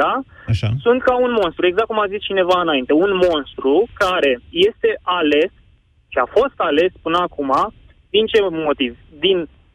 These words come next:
Speaker 1: notorietatea pe care o are, din istoria pe care o are și din acei mici monstruleți din interior care știu să dea cu bâta în, uh, masă,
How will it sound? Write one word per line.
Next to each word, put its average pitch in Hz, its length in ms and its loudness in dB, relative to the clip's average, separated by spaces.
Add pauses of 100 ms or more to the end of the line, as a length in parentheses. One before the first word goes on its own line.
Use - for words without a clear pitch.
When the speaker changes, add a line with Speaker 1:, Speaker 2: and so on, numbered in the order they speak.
(100)
Speaker 1:
notorietatea 170 580 0
pe 165 140 -4
care 170 220 2
o - 20 2 (120)
are, 139 220 0
din 143 160 -4
istoria 202 300 2
pe 180 160 -4
care 170 220 2
o - 20 2 (120)
are 139 140 2 (360)
și 240 140 -4
din 240 180 2
acei 262 360 -2 (680)
mici 240 200 -2 (120)
monstruleți 214 640 0
din 208 160 -2
interior 185 420 0
care 202 220 -2
știu 233 220 -6
să 214 60 2 (100)
dea 202 200 0
cu 196 60 -2 (120)
bâta 190 260 2 (100)
în, 165 120 -2
uh, 143 340 2 (240)
masă, 170 360 0